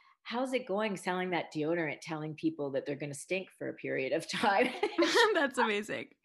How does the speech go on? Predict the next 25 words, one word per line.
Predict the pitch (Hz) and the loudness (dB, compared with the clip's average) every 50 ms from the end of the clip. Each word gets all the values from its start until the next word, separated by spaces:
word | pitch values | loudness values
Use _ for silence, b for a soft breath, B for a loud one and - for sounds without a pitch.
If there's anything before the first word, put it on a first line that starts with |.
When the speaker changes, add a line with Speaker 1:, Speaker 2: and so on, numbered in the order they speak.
| - - - | -6 4 6
Speaker 1:
And | 277 285 285 | 8 8 8
I | 277 | 8
went, | 269 254 - - | 8 8 6 8
"Yeah, | 220 226 214 208 | 8 8 8 8
I | 202 196 | 6 6
know. | 196 190 190 180 | 6 6 8 8
It's | 180 180 - 160 - | 8 6 6 2 -2
kind | - - 226 202 202 | 0 2 2 4 4
of, | 208 196 175 170 | 4 2 2 -2
you | - 196 185 | -2 0 2
know, | 175 165 165 160 | 4 4 4 2
transparency | - - 214 190 180 - - 214 202 202 240 277 - 403 | 2 2 2 2 2 2 2 4 6 6 6 6 6 6
is | 415 415 320 | 6 6 6
a | 320 | 6
funny | - - 262 233 226 226 | 4 4 4 6 6 4
thing. | 226 226 - 208 196 185 | 4 4 4 4 4 4
It | 180 175 170 | 4 2 4
can | 233 220 202 | 4 2 2
be | 165 202 202 190 190 196 190 - | 4 4 6 6 6 4 2 -2
maybe | 196 196 196 208 214 214 | 0 2 2 2 2 2
not | 196 185 196 - | 4 2 2 2
so | - 208 | 2 0
good | 185 170 190 180 - | 2 4 2 2 2
for | - 190 | -2 4
business. | 185 247 277 285 233 202 175 175 180 | 6 6 6 6 4 4 4 4 4